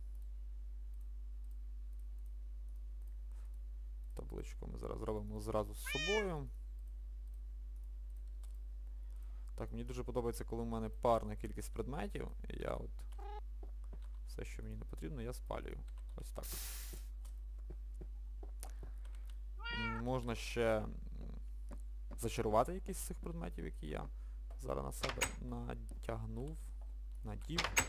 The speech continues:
Наприклад, шолом. На п'ятий рівень.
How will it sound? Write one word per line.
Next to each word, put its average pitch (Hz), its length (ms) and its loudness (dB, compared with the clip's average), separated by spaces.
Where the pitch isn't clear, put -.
Наприклад, - 340 -2
шолом. 131 360 2
На 58 160 -2
п'ятий - 400 0
рівень. 180 360 0